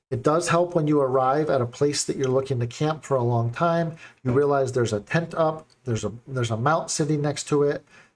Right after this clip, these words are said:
meaning somebody else is probably camping it. Uh, might wanna look around for a couple minutes to see if they're, what they're killing before you set up camp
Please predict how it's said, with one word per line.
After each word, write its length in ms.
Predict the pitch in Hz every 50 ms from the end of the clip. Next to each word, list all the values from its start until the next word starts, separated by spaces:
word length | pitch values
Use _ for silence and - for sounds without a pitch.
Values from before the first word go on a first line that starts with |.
| _ -
meaning 320 | 139 143 139 139 135 131
somebody 460 | 117 - - 147 151 147 151 139 139
else 280 | 135 135 135 135 - -
is 100 | 120 -
probably 520 | - - - 131 131 120 120 123 120 120
camping 440 | 120 - - 139 143 127 156 156 151
it. 180 | 156 165 170 165 _ _ _ _ _ _ _ _ _ _ _ -
Uh, 220 | 135 135 131 135 - 139
might 140 | 139 147
wanna 240 | 156 151 147 143 143
look 240 | 131 135 143 143 -
around 440 | 143 131 135 131 135 139 143 143 139
for 180 | - - 147
a 60 | 139 139
couple 280 | - 143 135 - 143
minutes 360 | 131 135 135 135 139 135 -
to 100 | - -
see 360 | 120 - - - 135 135 135 135
if 160 | 127 127 -
they're, 260 | - 120 120 120 113
what 320 | - - 127 139 135 -
they're 300 | - 139 127 120 107 - - -
killing 460 | - - 165 165 185 190 202 202 196 - - - - - - _
before 360 | - 151 147 151 151 147 147
you 160 | 143 147 147
set 240 | - - - 151 139
up 160 | 139 135 135
camp 340 | - - 147 143 143 135 -